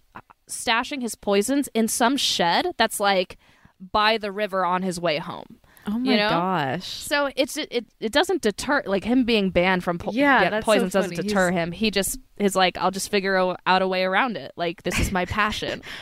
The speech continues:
Speaker 1: <laughs> Um,
Speaker 2: This is, yeah, you can't stop me. He's just learning how to be a better poisoner.
Speaker 1: Oh, God, yeah. So
Speaker 2: Mm-hmm,
Speaker 1: anyways,
Speaker 2: mm-hmm.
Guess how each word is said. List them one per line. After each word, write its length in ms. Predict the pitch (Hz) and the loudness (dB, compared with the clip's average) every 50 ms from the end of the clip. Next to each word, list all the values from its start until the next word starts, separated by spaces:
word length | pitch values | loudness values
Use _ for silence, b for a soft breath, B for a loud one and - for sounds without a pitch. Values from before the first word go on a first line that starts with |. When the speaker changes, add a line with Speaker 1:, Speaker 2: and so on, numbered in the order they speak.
| B B B - | B B B -4
Speaker 1:
<laughs> 360 | - - - 640 587 - - | -4 -4 -4 -8 -10 -4 -2
Um, 400 | 269 262 277 - 277 247 214 214 | 0 0 0 0 0 -2 -2 0
Speaker 2:
This 220 | - 240 208 - 269 | -2 -2 0 0 -2
is, 320 | 254 - - - - 320 - - 370 370 | -2 -2 -4 -6 -8 -8 -4 0 2 4
yeah, 120 | 311 269 220 | 4 4 4
you 120 | 214 247 | 4 2
can't 200 | - - 202 - | 0 -2 -4 -4
stop 340 | - - - 175 156 170 - | -2 0 2 2 2 2 0
me. 360 | 196 190 185 190 220 262 339 - B B B B 427 392 - - | -2 -4 -2 -2 -4 -4 -6 -10 B B B B 0 0 0 0
He's 160 | - 262 - | 0 0 2
just 160 | 277 320 247 | 0 0 2
learning 240 | 240 247 233 247 277 | 4 4 4 4 4
how 60 | 269 | 2
to 60 | 233 | 2
be 80 | 226 220 | 4 2
a 40 | 202 | 2
better 300 | 180 - 190 185 185 180 | 2 4 4 4 4 2
poisoner. 720 | 175 - - 180 170 180 180 - 180 - - - 247 254 - | 0 -4 -4 -2 -2 -2 -2 -2 -4 -2 -2 -2 -4 -2 2
Speaker 1:
Oh, 320 | 214 233 214 208 208 202 | 2 4 4 2 0 -2
God, 400 | - 208 202 185 175 175 180 190 | -4 -2 -2 0 0 0 -2 -2
yeah. 500 | 185 190 202 180 170 170 170 156 117 - - - - | 0 2 4 4 4 4 2 0 -4 -6 -10 -10 -6
So 60 | 202 | 0
Speaker 2:
Mm-hmm, 80 | 214 269 | 2 2
Speaker 1:
anyways, 400 | 277 285 254 196 170 170 180 - | 4 4 2 0 -2 -2 -4 -4
Speaker 2:
mm-hmm. 260 | 208 196 185 165 151 | -4 -4 -4 -4 -6